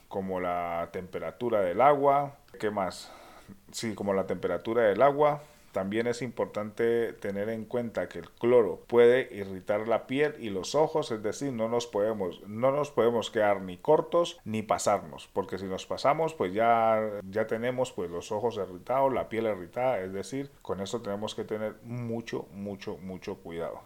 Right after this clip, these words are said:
Para mantener, eh, los niveles de, adecuados de cloro de la piscina se recomienda añadir cloro, eh, regularmente, ya sea de forma, ya sea que lo tengas en tableta, granulado. Yo lo compro en tabletas y lo mantengo en un,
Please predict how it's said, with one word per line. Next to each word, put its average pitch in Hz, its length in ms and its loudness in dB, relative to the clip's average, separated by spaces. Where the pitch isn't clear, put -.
Para 113 240 10
mantener, 117 580 4
eh, 131 80 6
los 120 160 6
niveles 117 420 2
de, 101 460 2
adecuados 113 520 2
de 107 120 0
cloro 123 340 4
de 120 100 6
la 101 160 -2
piscina 120 420 -6
se 123 160 0
recomienda 104 800 -6
añadir 101 520 -4
cloro, 131 600 -2
eh, 95 280 -4
regularmente, 113 1040 -4
ya 104 220 2
sea 104 260 2
de 95 140 2
forma, 101 800 -2
ya 117 180 2
sea 113 200 4
que 107 120 0
lo 92 120 2
tengas 104 340 0
en 98 120 -6
tableta, 120 460 2
granulado. 113 540 4
Yo 117 160 2
lo 123 100 4
compro 127 320 2
en 120 80 0
tabletas 117 560 4
y 131 60 -4
lo 98 140 0
mantengo 101 440 -2
en 113 80 -4
un, 110 400 -6